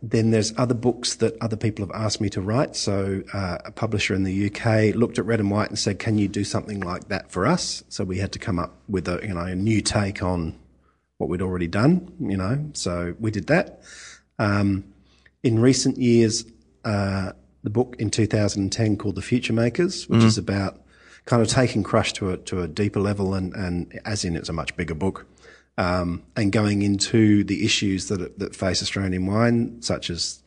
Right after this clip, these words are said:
Speaker 1: climate change and changing tastes in different grape varieties and things like that. Um, that was absolutely out of my, um, I drove that. That's
Speaker 2: Mm-hmm.
Speaker 1: like,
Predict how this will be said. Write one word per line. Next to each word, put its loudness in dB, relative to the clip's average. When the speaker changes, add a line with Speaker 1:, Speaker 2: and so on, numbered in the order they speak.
Speaker 1:
climate -2
change -4
and -6
changing 2
tastes -2
in -2
different -6
grape 2
varieties -2
and -2
things 0
like -2
that. -4
Um, 2
that 6
was 0
absolutely -2
out -2
of -4
my, -4
um, -4
I 2
drove 0
that. -2
That's -2
Speaker 2:
Mm-hmm. 4
Speaker 1:
like, 4